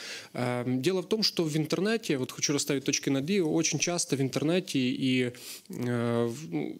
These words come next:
среди людей и существует такое мнение, что если Украина объявит дефолт, то это как бы, э, Украина прощает все долги, э, своим кредиторам, и не нужно будет ничего возвращать, э, возвращать. Это абсолютно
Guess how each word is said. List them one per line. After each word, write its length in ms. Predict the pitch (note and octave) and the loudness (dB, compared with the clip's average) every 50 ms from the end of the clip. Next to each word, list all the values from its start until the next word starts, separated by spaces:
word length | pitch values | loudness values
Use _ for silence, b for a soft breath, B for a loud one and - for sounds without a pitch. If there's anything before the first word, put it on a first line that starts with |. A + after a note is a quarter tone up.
| D3 | -2
среди 280 | - - C#3+ C#3+ C#3 C#3+ | -2 0 2 2 2 4
людей 580 | C#3 C#3 C3+ C3+ D#3+ F#3+ F#3+ E3+ C#3 B2+ B2 | 2 2 2 2 2 4 4 4 4 2 0
и 340 | - - - G#2+ A#2 B2 A#2+ | 0 -2 -2 -2 0 0 2
существует 520 | B2 - C3+ - - - - D#3+ D#3+ D#3 D#3 | 2 2 2 2 2 2 2 2 2 2 0
такое 320 | D3+ D3+ - D#3 D3 C#3+ | -2 0 2 2 2 4
мнение, 380 | C#3+ D3 E3+ G3+ G#3+ F3+ D3+ C3+ | 2 2 2 2 2 2 2 0
что 580 | - - - - C3+ C3 C3 B2+ B2 B2 B2 B2+ | 0 -2 0 0 2 2 4 4 2 2 0 0
если 680 | B2 B2 C3 D3+ D#3+ - - - C3+ C3 B2 A#2+ - - | 0 2 2 2 2 2 2 2 4 4 2 2 -2 -4
Украина 500 | - C3+ - D3 C#3+ C#3+ C3+ B2+ A#2+ A2+ | -6 -4 0 0 2 2 2 0 0 -2
объявит 500 | - A#2+ B2 A#2+ C3+ C3 B2 A#2+ A#2 A#2+ | -2 -2 0 2 2 2 4 2 2 2
дефолт, 560 | A#2+ A#2+ - - G#3+ B3 C4 B3+ - - - _ | 2 0 0 2 2 2 2 0 -2 -6 -12 _
то 280 | - D#3+ D3+ D3 - - | 0 2 2 2 2 0
это 300 | - - - D3 C#3 C#3 B B B B B B B | 0 0 0 0 0 -2 B B B B B B B
как 200 | B D#3 D3+ D3+ | B 0 0 2
бы, 320 | C#3 D3+ D3 C#3+ C#3 C#3+ B B B B B B B - | 4 4 4 2 0 -2 B B B B B B B -6
э, 320 | - C3+ C3+ C3+ C#3 C#3 C3+ - - - _ - - | -2 -2 -2 -2 -2 -4 -6 -10 -14 -20 _ -8 -2
Украина 300 | G#3+ E3 F#3+ A#3 A3 F3+ | 2 2 4 4 2 2
прощает 420 | - - C#3+ - - F#3 E3+ D#3 | 2 0 0 2 2 2 2 2
все 140 | - - F3+ | 2 2 2
долги, 600 | D#3+ D3 D3+ D3 D3 C#3 C#3 F3 G3+ G#3+ A3+ A#3 G#3+ - | 2 2 2 2 2 2 2 2 2 2 0 -2 -4 -6
э, 280 | - - D3 C#3 C#3 C3+ | -6 -2 0 0 2 2
своим 320 | - - D#3+ D#3+ D#3 D#3 | 2 2 4 4 2 2
кредиторам, 580 | D3+ D3 D3+ C#3 C#3+ C#3+ F3+ F#3+ G#3 G3 E3 D3 | 2 0 2 2 2 2 2 2 2 2 2 2
и 40 | C#3+ | 2
не 80 | C#3+ | 4
нужно 320 | D3 E3 F3+ E3 D#3+ C#3 C3+ | 4 4 2 2 2 2 4
будет 200 | C#3 D3+ D#3 D3+ | 4 2 4 4
ничего 280 | C3 - - C#3+ C3 | 2 2 2 2 2
возвращать, 540 | C3 A#2+ B2 B2+ B2 - - A#2+ G#2 A2 - - - | 2 2 0 0 0 0 0 -2 -2 -4 -6 -10 -10
э, 300 | - - C3 B2 B2+ B2+ | -6 -2 -2 0 0 0
возвращать. 420 | B2 C3+ C3+ C3+ C3 - B2 A2+ - | 0 0 0 2 0 0 0 2 0
Это 200 | D#3+ D#3+ - C#3+ | 0 0 2 0
абсолютно 580 | C3+ - - D3 D3 D#3 D#3 - C#3 C3 A#2+ | 2 2 0 2 2 2 2 2 2 0 0